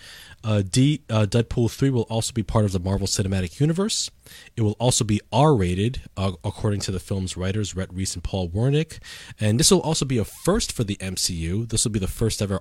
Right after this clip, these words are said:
R-rated film in the M C U. Um, also, uh, Deadpool three will mark the second time that Hugh Jackman and Ryan Reynolds will appear together on screen in their respective roles as Wade Wilson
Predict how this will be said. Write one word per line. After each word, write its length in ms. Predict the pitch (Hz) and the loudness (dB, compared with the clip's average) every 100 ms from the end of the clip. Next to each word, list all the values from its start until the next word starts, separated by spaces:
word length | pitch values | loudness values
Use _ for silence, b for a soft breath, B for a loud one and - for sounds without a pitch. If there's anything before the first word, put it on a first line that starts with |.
| - | -2
R-rated 420 | 104 101 101 90 | -2 0 0 -2
film 460 | - 87 87 85 85 B B - | -6 -6 -4 -6 -10 B B -10
in 100 | 101 | -6
the 160 | 90 87 | -2 -2
M 100 | 85 | -2
C 180 | - 80 | -4 -2
U. 340 | 92 85 76 - - _ _ _ _ _ _ _ _ _ _ - - - | -2 -4 -6 -16 -20 _ _ _ _ _ _ _ _ _ _ -14 -14 -4
Um, 420 | 117 113 113 113 - | 0 2 0 -2 -4
also, 480 | 147 160 - 175 180 | -2 2 4 2 2
uh, 220 | 120 113 | -2 -2
Deadpool 480 | 101 120 - 123 110 | 0 8 10 10 4
three 140 | 123 | -2
will 160 | 117 98 | -2 -2
mark 240 | 101 107 | -2 -4
the 120 | - | -4
second 540 | 90 - 147 - 135 117 | -2 0 0 -2 -4 -4
time 500 | - 147 101 78 80 B B B B B - | -2 -2 -2 -6 -12 B B B B B 0
that 280 | 104 101 | 2 2
Hugh 240 | - 123 110 | 0 2 2
Jackman 400 | 104 107 - 104 | 2 0 2 0
and 160 | 95 | 2
Ryan 260 | 92 98 95 | 0 0 2
Reynolds 300 | 95 98 90 | 0 0 0
will 100 | 95 | 2
appear 300 | 87 - 104 | 8 8 6
together 340 | - 92 90 87 | 0 -2 -2 -4
on 200 | 104 110 | -2 0
screen 440 | 104 - 110 110 110 | 0 -2 0 0 -2
in 200 | - 135 | -4 -4
their 100 | 123 | -2
respective 500 | 107 - - 92 90 | -2 0 0 0 -8
roles 280 | 92 90 - - | -8 -6 -8 -10
as 380 | 90 87 - - B B - | -10 -6 -6 -8 B B 0
Wade 300 | 101 98 90 | 2 2 2
Wilson 640 | 92 92 - - 90 90 | 0 0 -4 -4 -6 -10